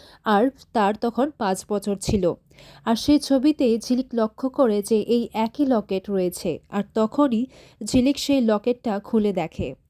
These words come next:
আর খুলে দেখে যে সেই লকেটের মধ্যে রাধামাসির ছবি রয়েছে, আর পাশে আরেকজন, যার ছবিটা স্পষ্ট দেখা যাচ্ছিল না। এরপর ঝিলিক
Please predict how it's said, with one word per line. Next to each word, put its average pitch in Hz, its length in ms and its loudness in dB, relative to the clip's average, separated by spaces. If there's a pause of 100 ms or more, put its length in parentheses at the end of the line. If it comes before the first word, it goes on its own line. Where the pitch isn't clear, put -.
আর 214 120 0
খুলে 240 340 2
দেখে 277 340 0
যে 214 180 -2
সেই 220 200 -2
লকেটের 214 540 -4
মধ্যে 226 320 -2 (460)
রাধামাসির 254 640 2
ছবি 240 300 -2
রয়েছে, 220 360 0 (120)
আর 202 180 -4
পাশে 214 440 -4
আরেকজন, 185 440 -2 (160)
যার 233 180 2
ছবিটা 233 520 -2
স্পষ্ট 214 460 -2
দেখা 214 440 0
যাচ্ছিল 190 460 -4
না। 160 140 -6 (440)
এরপর 269 280 2
ঝিলিক 269 440 2